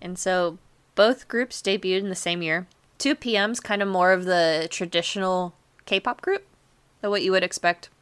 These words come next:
You know, similar Super Junior, shiny, whatever. And two A M was more of a ballad group. So that was kind of their focus, was more just singing ballads.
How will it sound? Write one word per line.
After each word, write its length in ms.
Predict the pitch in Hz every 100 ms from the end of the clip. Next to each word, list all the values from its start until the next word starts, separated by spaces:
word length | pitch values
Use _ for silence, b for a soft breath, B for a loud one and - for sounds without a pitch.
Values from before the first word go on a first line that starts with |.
| _
You 120 | -
know, 100 | 165
similar 580 | 170 - 175 170 170 170 -
Super 280 | - 165 165
Junior, 320 | 160 160 160
shiny, 400 | 156 151 147 151
whatever. 380 | 156 147 151 151 b _ _
And 340 | - 185 180 180
two 260 | - 247
A 160 | 269 269
M 160 | 185 196
was 160 | 190
more 160 | 180 175
of 80 | 170
a 40 |
ballad 400 | 151 151 151 147
group. 280 | - 147 - _ _ _
So 160 | - -
that 40 |
was 120 | 175 185
kind 180 | 190
of 80 | 175
their 120 | 156
focus, 380 | 156 151 143 151
was 120 | 156
more 160 | 160 156
just 160 | 151 -
singing 260 | 156 151
ballads. 500 | 143 143 143 143 -